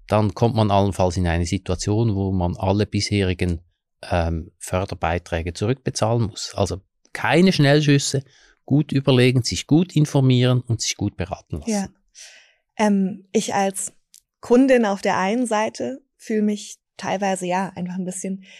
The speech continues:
Speaker 2: überfordert von dem großen Angebot, muss mich da erstmal reinarbeiten, aber ich kann mir vorstellen, wie es für euch als Allianz ist. Also das ist natürlich auch, ähm, eine große Herausforderung,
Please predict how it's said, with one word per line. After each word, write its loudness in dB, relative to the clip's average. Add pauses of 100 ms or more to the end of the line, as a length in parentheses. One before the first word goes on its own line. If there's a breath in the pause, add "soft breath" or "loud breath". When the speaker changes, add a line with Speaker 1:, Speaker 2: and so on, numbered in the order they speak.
(100)
Speaker 2:
überfordert 2
von 0
dem 4
großen -2
Angebot, -2
muss -4
mich -4
da -4
erstmal -4
reinarbeiten, -2
aber -8
ich -8
kann -2
mir -2
vorstellen, -6 (460 loud breath)
wie 0
es 2
für 4
euch 4
als 2
Allianz 2
ist. -4
Also -4
das -4
ist -4
natürlich -2
auch, 2
ähm, -4
eine -2
große 2
Herausforderung, -2